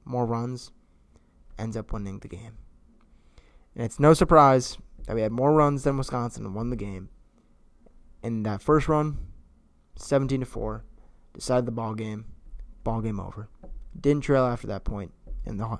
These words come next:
whole entire game. Game was over after that run. Going off of that, just, I, I just wanna mention, like, the pace,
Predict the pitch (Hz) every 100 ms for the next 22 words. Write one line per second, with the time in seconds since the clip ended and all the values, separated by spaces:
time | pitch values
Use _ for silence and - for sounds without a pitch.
0 | - - 147 127 123 113 104 110 - -
1 | - - - - - _ - - - -
2 | - - - - - - _ - 139 131
3 | 117 110 107 101 98 85 90 113 - -
4 | - - - - - - - - - -
5 | - - - - _ _ _ _ _ 170
6 | 170 147 123 101 - _ _ _ _ _
7 | _ _ _ - - _ - - - 131
8 | - - 92 107 143 - 165 135 131 127
9 | 127 117 98 - - 147 147 143 -